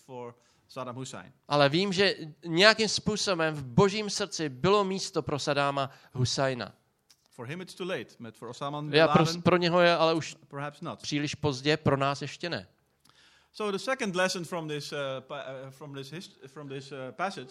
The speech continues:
Speaker 2: Ta druhá lekce vlastně z toho, co jsme
Speaker 1: is that
Speaker 2: četli,
Speaker 1: God takes initiative for the conversion of people.
Speaker 2: že je to Bůh, který vlastně je první, který, eh, se ujme aktivity, aby zachránil lidi.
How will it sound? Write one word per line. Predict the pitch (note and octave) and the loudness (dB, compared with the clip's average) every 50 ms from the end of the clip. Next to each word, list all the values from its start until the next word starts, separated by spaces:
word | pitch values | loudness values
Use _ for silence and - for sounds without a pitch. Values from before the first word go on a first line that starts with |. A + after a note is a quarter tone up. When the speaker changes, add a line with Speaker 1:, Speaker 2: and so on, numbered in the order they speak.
| - - - | -14 0 4
Speaker 2:
Ta | - E3 | 6 6
druhá | D3+ D3 F3+ F#3 F#3+ G3+ G3+ | 8 8 8 8 10 8 8
lekce | G3 G3+ F#3+ - - - - - F#3+ F#3 F#3 F#3 F#3+ | 8 6 4 0 -2 -2 0 4 6 6 6 6 4
vlastně | F3+ E3+ - - F#3 | 2 0 0 -2 -4
z | - - | -2 -2
toho, | F#3 E3 | -2 -2
co | - F3+ D#3 | -2 -2 -4
jsme | - F3 E3+ F3 | -2 0 0 0
Speaker 1:
is | |
that | F#3+ F#3 | 0 0
Speaker 2:
četli, | F3+ E3+ - - F3+ F3 | -2 -2 -2 -2 -2 2
Speaker 1:
God | G3 G#3 A3 A#3 A3+ A3+ - - - - - | 2 2 4 4 2 0 -2 -8 -20 -14 -10
takes | - G#3 G#3 G3+ G3+ - | -6 -4 -4 -4 -6 -8
initiative | G3 - - D#3 D#3+ E3+ F#3+ F#3+ G3+ F#3 - F3 E3 D#3+ D#3 - _ F3+ | -12 -12 -10 -10 -10 -8 -8 -8 -8 -8 -8 -8 -10 -10 -10 -14 _ -20
for | - - D#3+ D#3+ D3+ | -16 -12 -10 -10 -10
the | D3+ | -10
conversion | D3 D3+ D3 C3+ C#3+ D3+ D#3+ D#3 D3 D3 C#3 C#3 C3 | -10 -10 -10 -8 -6 -6 -6 -6 -8 -10 -12 -12 -12
of | C#3+ B2 - - | -12 -12 -12 -10
people. | C3+ A2+ - F2 D#2 _ _ _ _ - _ _ _ - | -12 -12 -12 -14 -20 _ _ _ _ -20 _ _ _ -2
Speaker 2:
že | - C3+ A#2 C3 C#3+ | -2 0 4 4 6
je | C#3+ C#3+ C#3+ | 8 8 8
to | C#3 - E3 | 6 6 4
Bůh, | C#3+ C3+ E3+ G#3+ A3+ - - | 6 8 8 8 6 4 2
který | - - E3 D#3+ E3 D#3+ D#3 | 0 2 2 4 4 2 2
vlastně | D3+ D#3 D3+ - - - D#3 D3+ D3 C#3+ - - - - - - | 2 0 0 -2 -4 -4 -2 0 -2 -2 -2 -6 -16 -20 -8 -2
je | C#3+ C#3 C#3 | 0 2 2
první, | C#3 - F#3+ F3+ F3 F#3+ F#3+ E3+ | 4 4 2 2 2 0 -2 -2
který, | - - F3+ E3+ E3+ E3+ E3+ E3+ D#3+ A2 C#3+ | -2 0 0 2 2 0 0 -2 -2 -2 -2
eh, | D#3 D#3 C#3+ G#2+ B2+ | -2 -2 -2 -2 -4
se | C3 - E3+ - | 0 2 4 6
ujme | - E3+ E3+ F3 F3 F3+ G3 | 8 10 10 10 10 6 4
aktivity, | - D#3 D#3 - - - F3 E3 E3+ D#3+ - E3 E3 D3+ | 4 0 -4 -4 -2 0 0 0 0 2 2 2 4 4
aby | D3 C#3 D3 | 2 2 0
zachránil | C3 C#3+ C#3 - D3+ C#3+ C#3 C3+ C3 C3 | 0 -2 -2 0 2 2 2 2 2 0
lidi. | B2+ A#2+ G#2+ A2 G#2 | -2 -2 -2 -4 -6